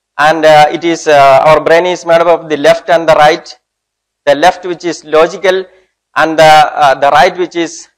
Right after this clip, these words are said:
uh, irrational and, uh, creative, ingenious.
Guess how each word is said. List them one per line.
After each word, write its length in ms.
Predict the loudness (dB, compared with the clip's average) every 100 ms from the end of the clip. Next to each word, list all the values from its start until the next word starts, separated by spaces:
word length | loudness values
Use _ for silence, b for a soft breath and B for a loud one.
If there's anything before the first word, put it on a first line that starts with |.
| _
uh, 340 | -2 0 2 0
irrational 640 | -2 0 0 0 -2 -4 -6 _ _ _ _
and, 280 | -2 -2 0
uh, 160 | -2 -2
creative, 640 | -2 -2 -2 -2 -2 -4 _ _
ingenious. 720 | -12 -10 -8 -4 -2 -4 -10